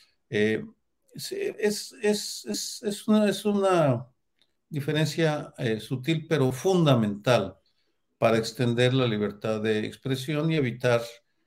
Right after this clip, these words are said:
eh, ataques dañ-, de, por daño moral que digan, pues, este señor,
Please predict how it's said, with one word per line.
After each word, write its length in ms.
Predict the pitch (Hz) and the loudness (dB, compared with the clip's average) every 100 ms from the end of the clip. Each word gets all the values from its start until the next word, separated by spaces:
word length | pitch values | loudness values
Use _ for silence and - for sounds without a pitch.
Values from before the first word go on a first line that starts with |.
| _ _ | _ _
eh, 380 | 110 101 98 98 - - _ _ | -6 -2 -2 -6 -12 -20 _ _
ataques 760 | 110 113 - 127 127 127 107 _ _ _ | -6 -2 4 4 4 -4 -4 _ _ _
dañ-, 480 | - 104 127 113 87 | -2 0 0 -4 -6
de, 300 | 90 87 - - _ | -4 -6 -8 -20 _
por 140 | 98 | -6
daño 240 | 101 117 127 | 0 2 4
moral 360 | 147 139 131 131 | 4 4 2 2
que 140 | 127 | -2
digan, 360 | 120 120 113 104 | -2 -2 -2 -2
pues, 240 | 107 - | -4 -2
este 280 | 135 139 156 | -4 -2 -4
señor, 560 | 131 143 175 180 160 | -4 -2 0 0 -2